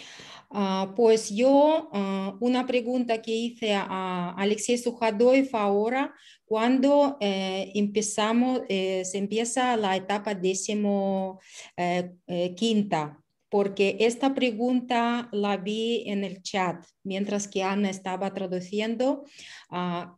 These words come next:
entonces, Alexei Sujadoev dice que a esta pregunta no, ah, tiene...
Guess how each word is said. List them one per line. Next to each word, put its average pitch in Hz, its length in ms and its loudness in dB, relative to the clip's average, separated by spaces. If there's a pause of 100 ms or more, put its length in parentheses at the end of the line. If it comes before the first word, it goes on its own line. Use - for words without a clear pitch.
entonces, 233 720 4
Alexei 214 460 0
Sujadoev 262 800 2
dice 254 400 -2
que 254 280 -2 (100)
a 214 180 -2
esta 269 360 0
pregunta 269 760 2 (420)
no, 240 600 2
ah, 190 400 -2
tiene... 220 920 2